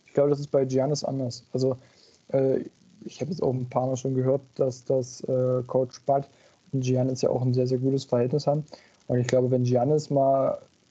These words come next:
zwei, drei Wochen einfach mal nur resten würde und auch Shisha rauchen und so weiter und so fort, ich glaube, Coach Bud würde da auch mal was sagen. Und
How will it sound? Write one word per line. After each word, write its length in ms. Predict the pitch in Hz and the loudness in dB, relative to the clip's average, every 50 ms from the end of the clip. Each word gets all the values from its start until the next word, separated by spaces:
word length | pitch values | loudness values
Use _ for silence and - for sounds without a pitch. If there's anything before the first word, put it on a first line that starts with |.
| _ _ _ _ _ | _ _ _ _ _
zwei, 200 | - - 143 143 | -4 -2 0 0
drei 280 | - 135 135 135 127 | 0 2 0 2 2
Wochen 260 | 135 139 139 156 147 | 2 0 2 2 0
einfach 220 | 139 139 131 135 131 | 0 0 0 0 0
mal 140 | 135 135 135 | 0 0 2
nur 220 | 139 135 131 131 127 | 2 2 2 2 2
resten 340 | 139 143 - - - 160 151 | 0 0 -2 -2 0 2 4
würde 260 | 151 156 156 156 151 | 4 4 4 4 2
und 220 | 143 139 139 135 | 2 2 0 0
auch 200 | - 143 135 - | 0 -2 -2 -2
Shisha 300 | - - 151 147 - 160 | -2 -2 -2 0 0 -2
rauchen 400 | 151 156 - - 151 143 - 151 | -2 0 2 2 2 2 2 0
und 100 | 151 147 | -2 0
so 100 | 143 143 | 0 0
weiter 160 | 143 143 143 | 2 0 0
und 80 | 143 143 | 0 -2
so 80 | 139 131 | -2 -2
fort, 240 | - - 151 151 - - - _ _ _ | 0 0 0 0 -2 -10 -20 _ _ _
ich 60 | _ - | _ -2
glaube, 280 | 127 123 127 131 135 | 0 2 2 2 2
Coach 260 | - - 131 127 127 | 0 0 0 0 0
Bud 160 | - 135 143 - - - | 0 -2 -2 -2 -2 -2
würde 200 | 143 143 143 143 | 0 0 2 2
da 80 | - | 0
auch 140 | - 147 151 | 0 0 0
mal 120 | 165 160 | 0 0
was 120 | 156 147 - | -2 0 0
sagen. 220 | - - - - - | 0 0 0 -2 -2
Und 180 | - 220 214 | -2 -2 -2